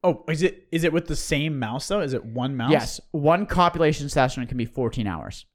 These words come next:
Speaker 1: Because they want to ejaculate so much sperm.
Speaker 2: 'Cause they wanna ejac-, they ha-, so when they're at eleven months old, when their testicles disintegrate,
Speaker 1: Yeah.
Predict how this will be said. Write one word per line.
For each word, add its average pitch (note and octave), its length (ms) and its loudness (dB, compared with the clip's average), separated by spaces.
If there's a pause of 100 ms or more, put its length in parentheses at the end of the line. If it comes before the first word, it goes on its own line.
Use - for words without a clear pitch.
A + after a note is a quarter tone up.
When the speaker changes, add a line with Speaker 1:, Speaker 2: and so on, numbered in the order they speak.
Speaker 1:
Because F3 400 2
they F3 140 6
want C3+ 340 0
to D3+ 100 0
ejaculate B2 520 0
so B2+ 180 -4
much A#2 160 -4
sperm. A2 220 -6
Speaker 2:
'Cause D3 100 0
they D3+ 80 4
wanna D#3+ 220 4
ejac-, D#3 360 0
they D#3 160 6
ha-, E3+ 140 2
so D3 420 2 (300)
when D3 220 0
they're F3+ 480 2
at C#3 80 2
eleven D3+ 220 4
months D#3 180 0
old, C#3 160 2
when C3 80 0
their B2+ 100 -2
testicles C3 420 -2
disintegrate, C#3 580 0 (180)
Speaker 1:
Yeah. A2+ 160 -8